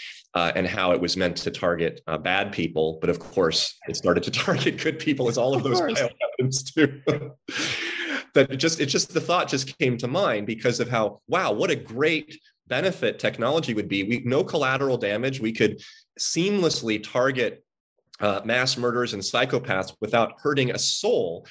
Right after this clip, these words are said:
Speaker 1: And they just drop dead in a matter of seconds right before our eyes while they're having coffee, uh, at Starbucks in Vienna. Uh, no bombs, no missiles, no,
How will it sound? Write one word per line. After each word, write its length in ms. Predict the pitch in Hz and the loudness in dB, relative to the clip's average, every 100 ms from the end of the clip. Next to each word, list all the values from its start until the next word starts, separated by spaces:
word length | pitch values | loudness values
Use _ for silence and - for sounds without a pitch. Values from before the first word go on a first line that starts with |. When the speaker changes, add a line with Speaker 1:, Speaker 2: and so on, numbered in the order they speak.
| - | -8
Speaker 1:
And 100 | 120 | 0
they 60 | 135 | 0
just 400 | 139 135 101 - | 0 -4 -6 -2
drop 340 | 151 185 - | 2 2 0
dead 360 | 220 247 98 85 | -2 0 -2 -4
in 80 | 107 | -2
a 20 | |
matter 240 | 123 147 | 0 2
of 100 | 151 | 2
seconds 460 | 131 160 160 98 92 | 2 0 -2 -4 2
right 140 | 123 | 2
before 340 | 135 131 139 123 | 2 -2 0 2
our 60 | 120 | 0
eyes 120 | 101 | 0
while 60 | |
they're 100 | 107 | -2
having 200 | 123 120 | 0 0
coffee, 600 | 110 139 139 147 - 92 - - - | -2 0 0 0 -2 -6 -8 -20 -4
uh, 140 | 104 95 | 0 2
at 100 | 113 | 0
Starbucks 640 | - 135 135 131 90 - | 0 0 0 0 -2 -2
in 120 | 98 95 | -4 -2
Vienna. 540 | 104 127 135 90 71 - - - - _ | -2 0 2 0 -4 -14 -20 -20 -20 _
Uh, 180 | - 98 | -2 -2
no 200 | 113 135 | 0 0
bombs, 500 | 135 120 120 123 131 | 2 0 2 0 -2
no 100 | 113 | -2
missiles, 520 | 101 131 131 127 123 107 | 0 2 2 0 0 0
no, 360 | 101 101 101 | 2 0 -2